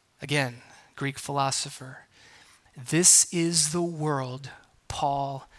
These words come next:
is writing into. In Rome, the patriarch, the male head,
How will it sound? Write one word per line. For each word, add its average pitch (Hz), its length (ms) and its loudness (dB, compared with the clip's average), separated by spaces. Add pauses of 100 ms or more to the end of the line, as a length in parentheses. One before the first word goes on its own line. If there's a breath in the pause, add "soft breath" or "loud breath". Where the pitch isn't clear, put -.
(320 soft breath)
is 131 140 -6
writing 127 380 -6
into. 123 460 -10 (1300 loud breath)
In 190 300 2
Rome, 160 540 2
the 147 80 0
patriarch, 143 800 -2
the 139 100 -4
male 147 260 -2
head, 143 380 -4